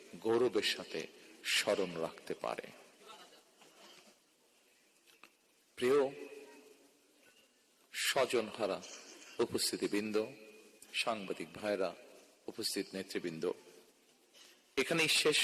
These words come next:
নয়। রাষ্ট্রীয় সহিংসতার শিকার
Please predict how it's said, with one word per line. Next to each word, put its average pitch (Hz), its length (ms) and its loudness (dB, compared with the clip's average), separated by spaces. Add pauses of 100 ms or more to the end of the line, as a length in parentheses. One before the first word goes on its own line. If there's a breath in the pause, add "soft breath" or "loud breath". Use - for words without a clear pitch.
নয়। - 220 -4 (1700)
রাষ্ট্রীয় 123 480 2
সহিংসতার 139 800 0
শিকার - 480 0